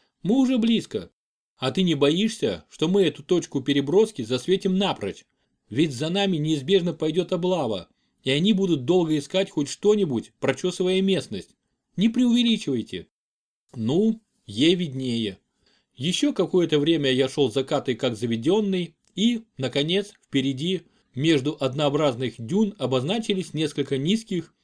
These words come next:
явно глинобитных строений в тон общему пейзажу, с плоскими крышами и давней печатью заброшенности. Никак дошли.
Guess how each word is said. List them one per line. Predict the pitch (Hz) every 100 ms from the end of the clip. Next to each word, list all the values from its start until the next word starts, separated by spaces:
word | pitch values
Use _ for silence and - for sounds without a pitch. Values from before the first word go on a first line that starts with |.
| _
явно | - 120 208 226
глинобитных | 170 147 160 151 160 165 135
строений | 120 131 143 208 214
в | 185
тон | - 165 156 -
общему | 165 - 180 165
пейзажу, | 180 160 135 131 123 107 - _ _ _ _
с | -
плоскими | 156 175 160 147 135
крышами | - 170 233 202 196 185 -
и | 127
давней | 117 208 220
печатью | 196 143 - 165 165 135
заброшенности. | 147 143 135 - 113 95 - 87 - _ _ _ _ _ -
Никак | 113 147 151 214 165
дошли. | 175 170 - 147 101